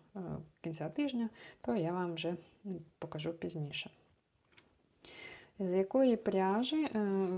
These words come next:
в'яжеться цей, е, аксесуар? Він в'яжеться з пряжі Lana Fresco. Це сто відсоткова вовна, е, е,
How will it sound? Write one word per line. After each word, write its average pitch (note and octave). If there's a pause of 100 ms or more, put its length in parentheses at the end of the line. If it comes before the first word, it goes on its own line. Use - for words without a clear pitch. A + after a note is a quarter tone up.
в'яжеться G3
цей, F#3 (1000)
е, F3
аксесуар? E3+ (220)
Він F#3
в'яжеться F#3
з F3+ (160)
пряжі E3+ (960)
Lana F#3+ (120)
Fresco. - (1160)
Це F3+
сто -
відсоткова E3
вовна, C4+ (260)
е, G#3+
е, F3+